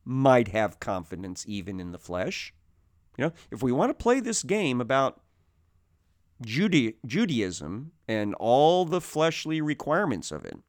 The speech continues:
I can play that and win. "If anyone else has a mind to put confidence in the flesh, I far more. Circumcised on the eighth day,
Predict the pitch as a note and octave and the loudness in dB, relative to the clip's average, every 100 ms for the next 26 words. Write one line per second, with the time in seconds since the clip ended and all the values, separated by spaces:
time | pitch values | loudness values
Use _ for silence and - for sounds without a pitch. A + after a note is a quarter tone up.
0 | _ _ _ F#2 F3+ G#3 - C#3 C3+ C3 | _ _ _ 0 0 0 -2 0 0 0
1 | B2+ A2+ D#3+ C3+ - _ _ _ _ _ | -2 -2 -2 -4 -8 _ _ _ _ _
2 | _ _ _ _ _ _ _ _ _ A2+ | _ _ _ _ _ _ _ _ _ -2
3 | C#3 A3 D4+ C#4 C4 B3 F3+ - C3 C3 | 4 6 8 6 6 4 2 4 4 4
4 | - B2+ A#2+ A2 B2 C#3 A2+ G#2+ A2 A#2+ | 0 -2 0 2 6 6 4 0 -4 -8
5 | - A2+ - A#2 G#2+ G#2 G2+ G2+ - G#2+ | -4 -6 -4 -4 -4 -4 -8 -8 -8 -12
6 | F#2 G2+ A#2 B2+ - - _ _ _ _ | -10 0 2 2 -2 -12 _ _ _ _
7 | _ C3+ E3 G2+ F2+ F#2+ G2+ _ _ - | _ 0 2 2 0 -4 -8 _ _ -2
8 | A#2 A2 A2 B2+ D3+ G#2+ - - _ _ | 2 4 4 4 4 4 0 -12 _ _
9 | _ _ _ _ _ _ _ _ _ _ | _ _ _ _ _ _ _ _ _ _
10 | - - B3 C4 A3+ G3 F#3+ E3 E3+ D3+ | -8 0 2 2 2 4 4 4 4 4
11 | C3+ - C#3+ C#3 - - A#2+ C#3+ B2+ A#2+ | 2 4 4 4 2 -8 0 4 6 6
12 | G#2 D#2 A1+ | 4 -2 -8